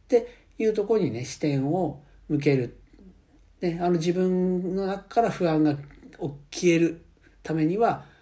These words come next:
まあ、そこから目をそらすってことはして、い-、以上ですね。その不安は消えないっていうことだと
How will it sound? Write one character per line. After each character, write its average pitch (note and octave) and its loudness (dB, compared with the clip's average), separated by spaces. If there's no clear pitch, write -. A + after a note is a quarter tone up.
ま G3 0
あ、 - -4
そ - -10
こ F#3+ 2
か A3+ -2
ら A3 2
目 E3 2
を C3 0
そ - -4
ら A#2+ -2
す - -8
っ - -10
て - -8
こ C3+ -10
と E3 -2
は F3 0
し - -12
て、 - -4
い-、 G3 -6
以 A3+ -4
上 F#3 4
で G#2+ -6
す - -8
ね。 D#3 -2
そ D3 -4
の A#2+ -4
不 D3 -4
安 C3 -2
は G3+ -4
消 A#2+ -8
え - -8
な A#2 -6
い F3+ -2
っ - -10
て - -14
い C3+ -12
う - -20
こ - -20
と A2+ -12
だ G#2+ -14
と - -20